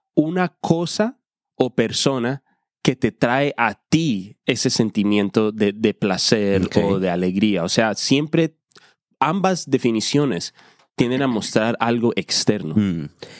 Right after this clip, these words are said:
Speaker 2: Y, y de verdad que si la felicidad es algo externo y nosotros, nosotros creemos de verdad que el gozo es algo interno,
Speaker 1: Ujú.
Speaker 2: ya que es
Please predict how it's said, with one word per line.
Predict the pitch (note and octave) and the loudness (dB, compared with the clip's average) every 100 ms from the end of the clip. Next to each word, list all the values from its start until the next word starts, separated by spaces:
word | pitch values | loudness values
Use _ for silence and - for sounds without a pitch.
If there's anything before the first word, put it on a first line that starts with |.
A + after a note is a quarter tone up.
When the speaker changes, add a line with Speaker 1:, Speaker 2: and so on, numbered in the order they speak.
| - - | -4 0
Speaker 2:
Y, | C3 B2 - | 0 -2 0
y | D3+ | 2
de | D3+ | 2
verdad | C3+ D3 F3+ | 2 0 0
que | - C#3+ - _ _ _ | 0 0 -2 _ _ _
si | - - E3 | -6 -2 0
la | D3+ | 0
felicidad | - E3 G3 - F3+ - | 0 0 -2 0 2 2
es | C4 - | 0 0
algo | G3+ F3+ D#3 | 0 0 -2
externo | - - C2+ - - _ _ _ _ _ | -2 -2 -4 -6 -20 _ _ _ _ _
y | A2+ | 0
nosotros, | A#2 A2 C3 B2 C3+ B2+ - | 2 0 0 0 0 0 2
nosotros | A#2+ C3 D3+ C#3 - - | 0 0 0 -2 -2 -4
creemos | - G#2 G2+ B2+ G#2+ | 0 2 2 2 2
de | F#2+ | 2
verdad | E2+ G2 | 2 0
que | - F2+ - | 0 0 2
el | G#2+ G#2+ | 0 2
gozo | D3+ A3 G3+ | 2 0 0
es | - | 0
algo | A#2 A2+ A#2 - _ | 0 2 0 -2 _
interno, | D3+ A#3 A#3+ A#3+ A2 D#2 - - - _ | 0 2 -2 -2 -2 -2 0 -2 -2 _
Speaker 1:
Ujú. | - F2+ - - | -8 -6 -4 -4
Speaker 2:
ya | F#2 | 0
que | G2 F2+ F2+ | 0 2 2
es | F2+ - | 0 -4